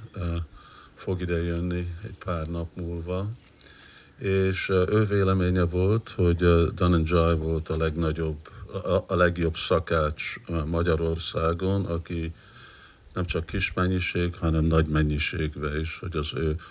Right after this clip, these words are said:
feastjei, ö, szoktak a legjobb lakoma, ö, amit, ö, a-, amit, ö, szoktunk főzni. És, ö, és nagyon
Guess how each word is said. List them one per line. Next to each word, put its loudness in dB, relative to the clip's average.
feastjei, 2
ö, -4
szoktak -2
a -4
legjobb -4
lakoma, -4
ö, -8
amit, -8
ö, -8
a-, -8
amit, -14
ö, -6
szoktunk -10
főzni. -8
És, -2
ö, 0
és -4
nagyon 0